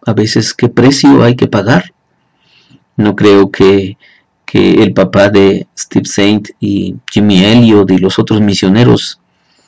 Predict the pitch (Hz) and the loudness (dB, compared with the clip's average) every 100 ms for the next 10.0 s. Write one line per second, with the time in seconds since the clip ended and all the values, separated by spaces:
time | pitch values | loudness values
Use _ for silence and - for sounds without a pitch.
0 | _ _ _ _ 117 104 101 98 92 90 | _ _ _ _ -2 0 2 2 0 -2
1 | - - 101 95 110 - 110 107 117 101 | -6 -4 -2 0 0 2 2 2 2 2
2 | 131 160 - 104 - _ _ _ _ _ | 2 2 0 -2 -4 _ _ _ _ _
3 | - _ _ _ _ - 98 107 107 98 | -20 _ _ _ _ -4 0 2 2 2
4 | 95 90 90 87 - _ _ _ _ - | 2 2 2 -2 -10 _ _ _ _ -6
5 | - - 110 - 110 127 123 - _ _ | -2 0 -2 -2 0 0 -2 -6 _ _
6 | _ _ _ _ _ _ 175 175 - 101 | _ _ _ _ _ _ -4 -4 -2 0
7 | 98 92 95 90 87 98 135 135 104 95 | 0 0 0 2 2 4 4 4 2 0
8 | 95 95 - 98 104 104 104 101 98 - | -4 -6 -6 -4 -2 -2 -2 -2 -4 -6
9 | - - 98 92 110 131 120 123 127 | -8 -4 -4 -2 0 0 2 2 2